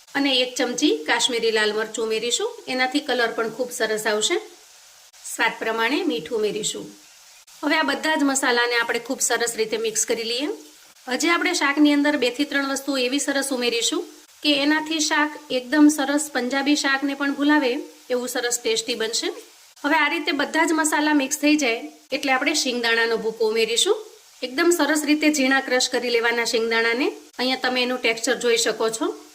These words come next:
જુઓ, એકદમ સરસ બારીક પેસ્ટ કરી લેવાની અને ત્યાર પછી આપણે ગાંઠિયાનો ભૂકો ઉમેરીશું. ગાંઠિયાનો ભૂકો છે એ શિંગદાણા કરતાં ડબલ લેવાનો છે. એને પણ મિક્સચરની અંદર સરસ રીતે ક્રશ કરી લેવાનો,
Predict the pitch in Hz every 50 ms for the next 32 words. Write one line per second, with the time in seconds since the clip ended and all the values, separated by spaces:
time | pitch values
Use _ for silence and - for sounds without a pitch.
0 | - - - 220 196 175 165 - - - - - - - 269 262 247 247 285 330
1 | 339 339 311 - 285 262 269 285 285 - 311 320 226 226 233 240 240 - - 226
2 | 233 233 - - - 220 226 226 220 220 220 226 226 262 311 - - - - -
3 | - _ - - - 294 320 339 330 - 277 269 294 311 311 320 311 - 330 285
4 | 269 262 285 302 302 233 226 233 226 233 247 233 240 262 254 190 220 214 - -
5 | 214 202 208 202 190 196 196 196 - 202 190 196 - - - - - - - 226
6 | 240 262 254 294 330 330 339 339 - 294 311 302 311 330 320 - 320 330 320 302
7 | - 302 294 302 302 294 262 277 269 269 262 269 254 - 254 247 - 247 240 233
8 | 240 220 233 226 226 226 220 214 214 208 214 220 226 - - 381 427 - - -
9 | - - - - - - - - - - - - 269 294 330 349 349 381 359 349
10 | 311 311 302 302 - 320 302 302 294 285 285 277 285 277 - - 254 254 269 262
11 | 254 247 254 - 262 254 262 254 254 247 - - 233 220 226 220 214 214 220 226
12 | 233 277